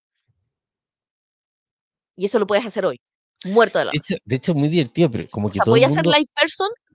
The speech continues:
Speaker 1: configurar live person, que es una empresa que, que se dedica a bots conversacionales, lo configuras para la empresa en la que trabajabas, ¿cachai? Lo haces, sabes, arreglas los problemas que tienen porque tú sabes, porque viviste los problemas,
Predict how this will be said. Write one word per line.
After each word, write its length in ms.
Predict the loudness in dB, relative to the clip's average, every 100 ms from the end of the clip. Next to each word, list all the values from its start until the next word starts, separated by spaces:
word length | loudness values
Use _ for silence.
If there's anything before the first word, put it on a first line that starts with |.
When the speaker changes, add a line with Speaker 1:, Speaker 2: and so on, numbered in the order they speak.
| _ 0
Speaker 1:
configurar 460 | 0 0 0 0
live 200 | 0 -2 -2
person, 300 | -4 0 -2 _ _ _ _ _ _ _
que 140 | 2 4
es 60 |
una 260 | 4 -2 -2
empresa 340 | -2 -2 -4 -4
que, 320 | -2 -2 -4
que 140 | -8
se 80 | -8
dedica 420 | -6 -2 -2 0
a 40 | 0
bots 180 | -2 -4
conversacionales, 640 | -12 -12 -10 -6 -6 -6 _ _ _
lo 140 | 0 0
configuras 440 | 0 -4 -6 -6
para 160 | -4 -6
la 60 |
empresa 220 | -6 -8
en 40 | -8
la 60 |
que 100 | -8
trabajabas, 720 | -6 -4 -4 -2 -4 -4 -10 _ _ -20 _ _ -20 -12
¿cachai? 300 | -10 -6 -8 _ _ _ _ -12
Lo 160 | -2 2
haces, 220 | 2 0 -14 -14
sabes, 360 | 0 0 0 -8 -6
arreglas 420 | -4 -4 -4 -4 -8
los 100 | -10
problemas 300 | -6 -6 -6
que 80 |
tienen 180 | -8 -8
porque 180 | -10 -14
tú 120 | -12
sabes, 300 | -2 -2 -2
porque 180 | -10 -10
viviste 360 | -8 -10 -10 -12
los 80 |
problemas, 400 | -10 -10 -8 -10